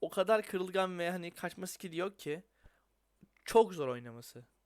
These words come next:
O yüzden bunu da Araf'a atmak istedim. Lucian.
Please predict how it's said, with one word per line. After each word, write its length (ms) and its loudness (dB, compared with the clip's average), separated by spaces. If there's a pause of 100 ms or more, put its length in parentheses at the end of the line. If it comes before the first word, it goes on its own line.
(1200)
O 100 -6
yüzden 300 -4
bunu 140 -8
da 80 0
Araf'a 240 -2
atmak 260 -10
istedim. 360 -20 (1900)
Lucian. 420 -10